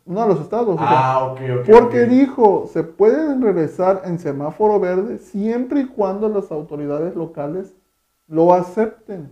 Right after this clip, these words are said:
Speaker 1: Mm.
Speaker 2: O sea, no fue nada tonto, están aplicando la mismita que aplicó la Secretaría de Salud.
Speaker 1: Y después el Estado le va a delegar
Speaker 2: Sí.
Speaker 1: la responsabilidad al municipio.
Speaker 2: Así es.
Speaker 1: Ahí vamos.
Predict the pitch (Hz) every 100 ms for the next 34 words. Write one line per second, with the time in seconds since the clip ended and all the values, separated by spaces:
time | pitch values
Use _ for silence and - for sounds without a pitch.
0 | _ 131 127 123 - 139 143 113 - 156
1 | 143 147 147 143 165 170 190 202 202 220
2 | 214 175 180 214 214 190 196 214 196 170
3 | 180 170 175 220 294 - 311 247 214 175
4 | 160 190 220 214 185 180 165 143 143 170
5 | 180 160 143 131 117 113 113 131 131 -
6 | 120 120 - - 107 104 113 185 185 147
7 | 123 110 - - 104 - 95 98 - 101
8 | - - - 120 165 151 180 196 226 -
9 | - - 92 98 107 110